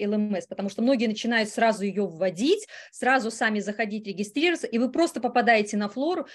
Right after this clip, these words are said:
и потом очень сложно вас переподключать непосредственно уже на наш аккаунт, непосредственно на склад.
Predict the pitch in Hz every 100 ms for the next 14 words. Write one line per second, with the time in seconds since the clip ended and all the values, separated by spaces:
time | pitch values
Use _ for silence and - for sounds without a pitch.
0 | - 196 226 254 247 254 254 - 285 330
1 | 262 247 247 269 240 240 214 226 214 277
2 | 269 220 214 226 247 240 226 - 185 220
3 | 220 - 202 202 202 214 208 196 233 269
4 | 226 196 185 202 202 190 190 - 185